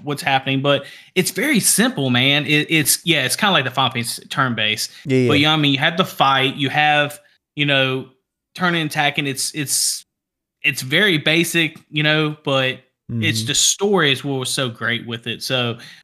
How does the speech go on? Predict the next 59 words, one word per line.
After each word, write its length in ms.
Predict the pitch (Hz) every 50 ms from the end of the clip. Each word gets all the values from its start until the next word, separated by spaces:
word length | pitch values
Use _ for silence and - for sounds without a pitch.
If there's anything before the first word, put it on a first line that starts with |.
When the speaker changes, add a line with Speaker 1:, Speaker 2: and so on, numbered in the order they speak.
| _ _
Speaker 1:
uh, 200 | - 127 127 123
like 180 | 127 139 143 -
I 40 | 139
said, 120 | - 143
I'm 160 | 123 127 131
not 180 | 143 165 170 170
gonna 140 | 170 160 151
go 200 | 143 147 143 147
into, 120 | 139 -
I'm 80 | 139 135
not 160 | 147 147 -
gonna 80 | 151 135
spoil 340 | - - - 147 143 139
it, 80 | 139 135
'cause 120 | - 135
I 40 | 139
know 140 | 139 143 139
there's 220 | 135 123 123 123
a 40 | 123
lot 200 | 120 127 143 151
of 80 | 143 139
people 200 | 165 156 147 143
gonna 140 | 139 131 127
go 140 | 131 131
back 260 | 117 131 131 135 - -
and 80 | 127
try 140 | 120 - 131
to 80 | 117 123
play 200 | - - 139 139
the 100 | 123 -
first 340 | - 143 147 156 - -
one 260 | - 120 117 113 113 - - - - _ -
after 220 | 127 127 120 127
Speaker 2:
Right. 60 | 127
Speaker 1:
they're 100 | 127 -
coming 140 | - 139 135
out 100 | 127 120
with 100 | 110 110
Visions 300 | 123 131 123 117 117 117
of 80 | 113 110
Mana. 300 | 120 135 135 117 107 104 - - - _ -
But 80 | 131
what 100 | 131 127
I'm 100 | 120 110
excited 460 | 113 104 - - 147 165 196 170 135
about 380 | 127 120 120 120 120 120 123 -
is 180 | 139 135 123 123
we 140 | 135 139
love 240 | 127 127 139 135 120
all 240 | - - 160 208 220
the 80 | 196 170
mechanics 720 | 143 127 - - 185 208 190 131 120 120 120 - - - - - _ _ -
that 180 | 143 139 135
comes 460 | - - - 160 156 147 143 135 - 127
with 460 | 127 135 131 127 127 123 123 - - _ _ _ _ _ _ _ _ -
Secret 300 | - - - - 151 131
of 60 | 120
Mana, 280 | 120 117 110 107 104
right? 360 | 104 117 123 139 156 170 -